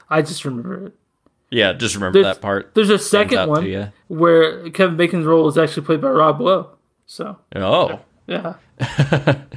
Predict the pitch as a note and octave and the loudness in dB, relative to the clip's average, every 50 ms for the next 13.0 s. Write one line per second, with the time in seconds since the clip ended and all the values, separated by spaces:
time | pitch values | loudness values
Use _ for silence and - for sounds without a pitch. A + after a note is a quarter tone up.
0 | - - - - - - - C3 B2+ B2 A#2+ A#2+ C3 C#3 C#3 C3 A2+ A#2 A2 - | -20 -18 -20 -20 -18 -6 0 0 0 2 2 2 4 4 4 4 4 2 2 2
1 | A#2 G#2+ A2 G#2 G#2 G2+ G2 G2+ G#2+ G#2+ - - - A2 G2+ F#2+ D2+ G2 G#2 G#2+ | 2 0 0 0 0 0 2 2 2 2 0 -4 -2 0 2 2 4 2 2 4
2 | G#2+ G2+ G2 G2 G2 G2 G2 G#2 G2+ G2 F#2+ F#2 F2+ F#2+ - _ _ - G#2+ G2 | 4 4 4 4 4 4 4 4 4 4 4 2 0 -4 -8 _ _ -4 -2 -2
3 | F#2+ - A2+ G#2+ F#2+ G#2 G#2+ - - G#2+ F#2+ F2 F2+ F#2 F2+ F#2+ E2+ - - G#2 | 0 2 0 2 2 2 0 2 2 2 2 2 2 2 0 0 0 0 0 0
4 | G2+ F#2+ F#2 F2 - - G2 F2+ F#2 F#2 F2+ F2+ E2+ - F#2 F2+ F2 F2+ F2 F2 | 0 0 0 -2 -4 -4 -4 -2 0 2 2 2 2 2 0 0 0 0 0 0
5 | F2+ F2+ - _ _ _ _ - _ _ _ _ _ _ _ _ - - - B2 | -2 -2 -4 _ _ _ _ -20 _ _ _ _ _ _ _ _ -16 -4 0 0
6 | G#2+ G#2 G2+ F#2 - - - G#2 F#2+ F2+ F2 F2+ F2+ F2 - _ _ _ _ _ | 2 2 2 0 -2 -2 0 0 2 2 2 0 -4 -8 -10 _ _ _ _ _
7 | _ - - - - G#3 B3+ C4 C#4 A#3+ G3+ F#3 E3 G3 A3 F#3+ F#3+ G3 F#3+ D#3 | _ -20 -6 0 2 2 2 2 0 2 2 2 4 4 4 4 4 2 -2 -4
8 | C#3+ - - - - _ _ _ _ _ _ _ - F3+ E3 F3+ - G2+ G2+ G#2 | -8 -8 -12 -20 -20 _ _ _ _ _ _ _ -6 -4 -4 -2 0 0 2 2
9 | A2+ A2+ - - - C3+ D3+ D#3 - - - - - - A2+ B2 D#3 D3+ - D#3+ | 2 2 0 0 0 2 2 0 -2 -6 -12 -14 -8 -2 -2 0 0 0 0 0
10 | F3+ F3+ D#3+ - - D3+ C#3 C#3 - - _ _ _ _ _ _ _ _ _ _ | 0 0 -2 -4 -6 -4 -4 -6 -8 -10 _ _ _ _ _ _ _ _ _ _
11 | _ - - E3+ E3 E3+ E3 D#3+ - - - - D3+ F3 F3+ F3 F3 D#3+ - - | _ -4 0 2 4 4 4 2 0 -4 -10 -4 0 0 0 0 -2 -4 -6 -10
12 | E3+ E3+ - _ _ _ _ _ _ _ _ - D#3+ D3 C#3 C3+ C3+ C3+ B2+ A#2+ | -10 -12 -12 _ _ _ _ _ _ _ _ -6 -4 -2 -2 -4 -6 -8 -12 -14